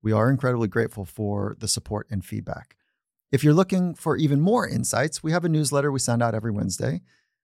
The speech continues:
Punch over to finding mastery dot com slash newsletter to sign up. This show wouldn't be possible without our sponsors, and we take our recommendations seriously.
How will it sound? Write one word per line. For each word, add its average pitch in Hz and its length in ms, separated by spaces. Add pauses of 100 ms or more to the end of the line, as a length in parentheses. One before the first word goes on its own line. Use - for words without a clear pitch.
(180)
Punch 143 200
over 131 200
to 123 320
finding 127 720
mastery 104 520
dot - 300
com 170 520
slash 110 440
newsletter 117 560
to 101 140
sign - 260
up. - 200 (680)
This 131 120
show 156 440
wouldn't 151 320
be 143 100
possible 110 600
without 104 240
our 104 60
sponsors, 120 520
and 110 120
we 113 80
take 127 200
our 127 80
recommendations 104 680
seriously. 120 500